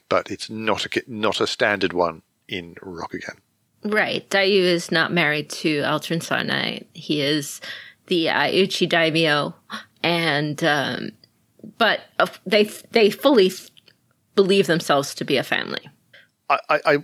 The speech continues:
Speaker 1: I do wonder if it's one of those things that it's, it's one of those, yeah, because he's a daimyo and she's the,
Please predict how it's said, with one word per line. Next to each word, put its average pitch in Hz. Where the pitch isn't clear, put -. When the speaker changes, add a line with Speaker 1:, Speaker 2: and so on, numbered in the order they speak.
Speaker 1:
I 139
do 147
wonder 120
if 104
it's -
one 110
of 104
those 95
things 95
that 98
it's, 123
it's 113
one 120
of 107
those, 104
yeah, 113
because 107
he's 117
a 113
daimyo 95
and 90
she's 120
the, 104